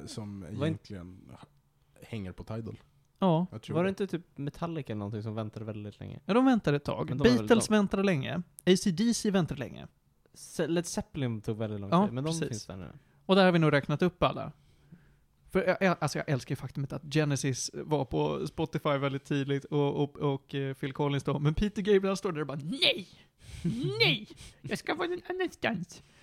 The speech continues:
Speaker 3: Och nu så fort han släpps på Spotify, då går det skitbra för honom där.
Speaker 1: Mm.
Speaker 3: Tacka internet, Peter.
Speaker 1: Och tack Martin för de tre snabba.
Speaker 3: Tack så mycket. Och med det tror jag att vi avslutar veckans program. Det har varit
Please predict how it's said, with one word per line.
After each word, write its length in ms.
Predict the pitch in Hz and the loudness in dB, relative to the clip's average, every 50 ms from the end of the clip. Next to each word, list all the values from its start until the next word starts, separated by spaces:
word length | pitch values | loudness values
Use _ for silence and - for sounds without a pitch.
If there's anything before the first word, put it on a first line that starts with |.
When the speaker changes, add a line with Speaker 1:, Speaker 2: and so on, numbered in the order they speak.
| - - - - - - - | -20 -20 -20 -20 -20 -14 -6
Speaker 3:
Och 100 | - 151 | -2 0
nu 140 | 151 143 123 | 0 0 0
så 100 | - 143 | -2 -4
fort 200 | - 151 135 - | -6 -8 -6 -6
han 80 | 143 131 | -6 -6
släpps 260 | - - 165 - - | -4 -6 -6 -6 -8
på 120 | - - | -14 -14
Spotify, 500 | - - - 147 135 - 139 - 143 143 | -12 -10 -8 -10 -8 -8 -8 -8 -8 -6
då 80 | 143 147 | -6 -6
går 100 | 147 143 | -6 -6
det 60 | 143 | -8
skitbra 360 | - - 147 - - - - | -6 -8 -10 -10 -8 -10 -10
för 80 | - - | -10 -10
honom 160 | - - 160 151 | -14 -14 -16 -18
där. 180 | - - - _ _ _ _ _ _ _ _ - | -18 -20 -20 _ _ _ _ _ _ _ _ -14
Speaker 1:
Mm. 140 | 117 139 214 _ _ _ _ _ _ _ _ _ _ _ _ _ _ _ _ _ | -12 -12 -12 _ _ _ _ _ _ _ _ _ _ _ _ _ _ _ _ _
Speaker 3:
Tacka 540 | - 165 185 - - 196 180 180 175 165 - | -4 -4 -4 -4 -2 0 2 2 2 2 0
internet, 520 | 190 208 302 - - 208 156 - - - - | -4 -6 -6 -6 -4 -4 -4 -4 -4 -6 -4
Peter. 260 | - 151 - 226 - - - - - _ - - 127 117 135 - | -2 0 2 0 0 0 -4 -14 -16 _ -12 -8 -6 -4 -4 -4
Speaker 1:
Och 160 | 151 143 - _ - | -4 -6 -8 _ -6
tack 280 | - 175 180 202 - - | -4 -4 -4 -2 -2 -4
Martin 360 | 202 214 254 - - 190 143 | -4 -4 -4 -4 -4 -6 -4
för 100 | - 143 | -2 -2
de 100 | 123 131 | -4 -2
tre 140 | - 131 117 | -4 -4 -4
snabba. 380 | - 127 123 127 160 302 131 - _ - | -4 -6 -6 -6 -6 -8 -10 -12 _ -2
Speaker 3:
Tack 160 | - 269 - | -2 -2 -2
så 80 | - 320 | 0 -2
mycket. 280 | 285 - 302 262 202 - - - _ _ _ - | 0 2 2 2 2 0 -4 -10 _ _ _ 0
Och 240 | 214 226 226 214 | 2 2 2 4
med 120 | 220 226 196 | 2 2 2
det 180 | 196 240 269 240 | 2 0 -2 -2
tror 180 | - - 226 214 | 0 2 2 2
jag 40 | 202 | 2
att 100 | - 220 | 2 2
vi 40 | |
avslutar 560 | 214 202 185 - - - 190 170 - - 175 156 | 2 2 2 2 0 0 0 0 2 0 0 0
veckans 300 | 175 170 - 170 147 - | 0 -2 -2 -4 -6 -2
program. 460 | - 156 202 262 214 151 - 135 - - _ _ - | -2 0 0 2 0 -2 -4 -6 -14 -16 _ _ -2
Det 120 | - 175 | 0 2
har 120 | 180 185 190 | 4 4 2
varit 120 | 196 | 2